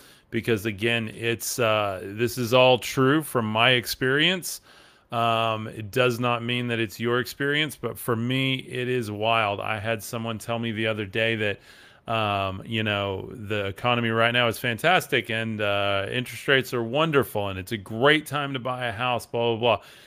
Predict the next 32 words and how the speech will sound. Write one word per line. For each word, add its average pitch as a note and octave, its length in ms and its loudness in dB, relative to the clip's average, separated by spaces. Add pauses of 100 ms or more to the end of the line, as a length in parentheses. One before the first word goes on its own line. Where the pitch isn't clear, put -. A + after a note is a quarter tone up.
(140)
And A#2+ 120 4
it B2 60 4
was A#2 300 0
totally, B2 1000 4 (180)
totally B2+ 500 2
trying A#2+ 260 -2
to A2+ 60 -4
brainwash A2 720 -4
me G#2+ 240 -8 (380)
into, A#2 640 4
uh, G2+ 420 2
just, G#2+ 540 -2
you A2+ 100 -2
know, F#2+ 340 -6
moving G#2+ 360 -2
forward. G#2+ 460 0 (420)
Um, A2 340 2
I B2 120 6
wasn't B2+ 280 6
even A#2 220 4
actually A#2 400 6
looking A#2+ 340 4
for G#2+ 220 0
a G2 60 0
house. F#2+ 280 -4
It A2+ 60 -10
was G2+ 100 -8
just G2 220 -10
one G#2+ 120 -4
of G#2 60 -4
those, G#2 260 -2 (400)
uh, G#2 160 0